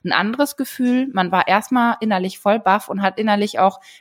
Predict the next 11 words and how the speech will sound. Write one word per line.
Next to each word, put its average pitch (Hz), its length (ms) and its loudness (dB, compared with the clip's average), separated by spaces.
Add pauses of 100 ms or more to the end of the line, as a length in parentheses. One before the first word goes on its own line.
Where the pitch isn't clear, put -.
diese 202 160 0
Distanz 202 440 -2
und 208 140 -2
Abstand - 520 -4
auch 190 200 4
in 196 140 -4
privaten 180 500 0
Gesprächen 240 500 -2
zu 214 120 -6
Kollegen 208 420 0
genommen. 190 380 0